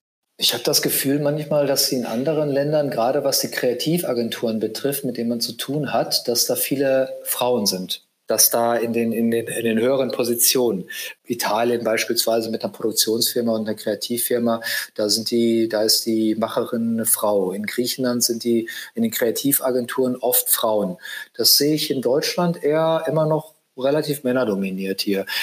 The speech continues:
Aber das kann total subjektiv sein. Also das ist <laughs> überhaupt nicht, nicht, dass hinterher heißt, „Was erzählt denn der Typ da?“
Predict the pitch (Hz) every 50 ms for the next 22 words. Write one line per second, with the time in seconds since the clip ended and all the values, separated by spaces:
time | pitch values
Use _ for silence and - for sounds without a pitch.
0 | - - 123 127 139 147 151 147 - - 160 165 170 - 180 175 - 185 202 214
1 | 202 208 196 196 208 180 - - - 101 - - - 95 90 90 87 90 - -
2 | 117 120 113 120 - 123 113 - - - - 143 143 - - 185 214 - 175 151
3 | 139 160 160 156 - 165 151 - 156 160 - 156 147 135 135 147 151 151 147 -
4 | - - - - - - 131 127 139 139 - - 185 196 196 - 117 104 - -
5 | 113 113 - - 110 113 131 -